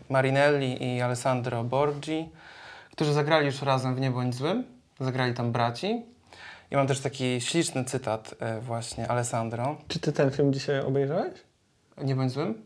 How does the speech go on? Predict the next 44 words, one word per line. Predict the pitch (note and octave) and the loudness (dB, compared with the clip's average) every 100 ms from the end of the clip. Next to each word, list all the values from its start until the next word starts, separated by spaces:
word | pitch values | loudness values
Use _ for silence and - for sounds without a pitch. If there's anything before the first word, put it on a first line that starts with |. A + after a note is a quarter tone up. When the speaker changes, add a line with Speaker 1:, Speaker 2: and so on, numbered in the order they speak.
| - | -4
Speaker 2:
No. | E3 C4+ - _ - | -4 -4 -12 _ -2
Speaker 1:
Nie, | C#3+ C3+ | 2 2
nie, | A#2+ | 0
chcę | A#2 - B2 | -6 -6 -8
jutro | A#2 | -8
sobie | A#2+ - - | -14 -14 -16
zobaczyć. | - D3 - - | -16 -16 -16 -4
Speaker 2:
A, | C3+ B2 | -2 0
jutro, | B2+ A#2+ A#2 | -2 -4 -8
okej. | A#2 A#2 A#2 - - | -8 -8 -8 -12 -2
Speaker 1:
To | D3 | -2
jakieś | C#3 - | -2 -4
takie | C#3+ C3+ | -6 -2
jest, | C3 B2 B2 - - | -2 -2 -6 -14 -8
e, | B2 A2+ A2+ | -6 -6 -8
Speaker 2:
Tak, | B2 | -2
Speaker 1:
włoskie | E3+ C#3+ | 2 4
Speaker 2:
bo | D#3 | 4
maila | D#3+ E3 | 4 6
Speaker 1:
kryminał. | D3+ C#3+ | 6 6
Speaker 2:
dostałem, | C3 C#3 C3+ C3 C3 | 4 2 2 2 2
że | C3+ | 0
na | C3 C3 | -2 -2
moim | C3+ C3 | -2 -2
koncie. | - C3+ C3 - - - - - - - - C#4 - - | -2 -4 -4 -6 -18 -20 -20 -20 -20 -16 0 2 0 -8
Speaker 1:
No, | D#3+ D3 | -6 -2
no | C#3+ G3 | 2 2
widzisz, | F3+ C#3+ D#3+ C#3 C#3 B2+ | 0 0 0 0 -2 -4
widzisz, | B2+ - | -8 -4
tak, | - | 4
Speaker 2:
No | F#3 F3+ | 4 4
Speaker 1:
tak, | |
Speaker 2:
co | C#3+ | 6
Speaker 1:
tak. | B3+ G#3+ | 8 10
Speaker 2:
jest | D3 B2+ G#2+ | 8 6 4
znowu | C3+ B2+ A#2+ A#2+ | 4 4 6 6
złodziejstwo? | A#2 A#2+ A#2 A2+ A#2 - A#2 A#2+ - - | 6 6 6 2 0 -4 -4 -4 -14 -8
Speaker 1:
Tak, | C#3 C#3 | -4 -4
tak, | C#3 D3+ C#3+ | -4 -4 0
Speaker 2:
Mhm. | C#3 C#3 C#3 | 2 2 -2
Speaker 1:
tak, | C3 - | -6 -8
tak, | |
tak. | B2+ B2+ - - - - - - - D3 | -12 -14 -16 -20 -20 -18 -20 -14 2 6
E, | D3 D3+ D3+ D3+ D3+ | 8 8 8 6 4